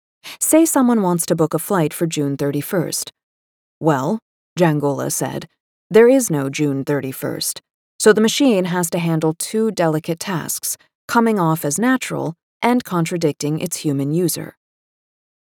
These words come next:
Typing furiously on his computer, he pulled up a test recording to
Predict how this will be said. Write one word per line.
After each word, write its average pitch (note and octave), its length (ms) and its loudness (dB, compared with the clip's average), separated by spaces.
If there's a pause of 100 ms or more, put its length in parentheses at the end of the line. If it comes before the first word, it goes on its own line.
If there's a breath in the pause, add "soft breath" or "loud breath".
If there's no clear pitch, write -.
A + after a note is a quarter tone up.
(120)
Typing D4+ 400 4
furiously D#3 640 0
on C#3 120 -2
his D3 160 -2
computer, D#3 540 -4 (160 loud breath)
he A3 120 0
pulled C4 340 0
up A3 120 0
a F#3+ 60 -2
test F#3+ 440 -6
recording C#3 600 -2
to - 160 -4